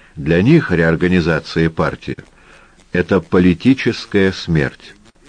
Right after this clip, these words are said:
и медленное угасание на пенсии. А смерть Жданова реорганизацию оттягивала,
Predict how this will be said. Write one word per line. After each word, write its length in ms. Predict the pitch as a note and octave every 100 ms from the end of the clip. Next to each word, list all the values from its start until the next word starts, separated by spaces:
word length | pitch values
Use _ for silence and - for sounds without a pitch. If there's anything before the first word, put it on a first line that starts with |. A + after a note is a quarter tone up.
| - _ _
и 160 | D#2 D#2
медленное 800 | C#2+ G#2+ C3+ B2+ B2 A#2 A2 G#2+
угасание 840 | - D#2 C#2 - F2 F2+ F2 E2
на 160 | D#2 D#2+
пенсии. 560 | - C2+ B1 - B1 - F#2+ F#2 _ _ _ _ _ _ -
А 160 | - D#2
смерть 380 | - F2 F2 D2+
Жданова 680 | C#2 C#2 C3+ D3 G#2+ C#2 - _ _ - _ -
реорганизацию 1120 | D#2+ D#2 D#2 D#2+ D#2+ D#2+ E2 C2+ - E2+ A2+
оттягивала, 880 | B2+ - F2 D2+ C2+ D2 C#2 C#2